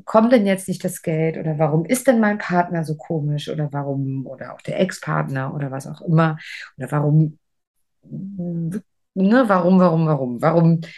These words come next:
warum geschieht das immer mir? Warum ist es nicht leicht? Warum, äh, ändert sich nie was?" So, und das Ding ist, die Warum-Fragen führen uns halt immer in die Vergangenheit.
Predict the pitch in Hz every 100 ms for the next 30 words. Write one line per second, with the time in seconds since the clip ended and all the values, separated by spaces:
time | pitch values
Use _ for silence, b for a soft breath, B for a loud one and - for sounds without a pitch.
0 | B B - 180 208 196 185 180 - 156
1 | - 165 156 160 147 131 120 131 123 143
2 | 170 190 190 175 170 160 160 160 151 151
3 | - 143 135 135 - 143 147 170 180 180
4 | 160 160 160 156 151 B B B B B
5 | _ - 160 160 160 147 143 143 151 -
6 | 139 139 143 147 - - _ _ _ _
7 | _ _ _ _ _ _ _ _ _ _
8 | _ - 151 151 - 160 165 - 226 240
9 | 214 240 - _ _ _ _ _ _ _
10 | _ _ _ _ _ _ _ 170 180 165
11 | 165 262 320 - 156 139 131 147 190 247
12 | _ _ _ _ _ _ _ _ _ -
13 | 196 196 190 185 151 151 _ 170 175 170
14 | 160 165 156 139 135 147 - 131 127 135
15 | 143 -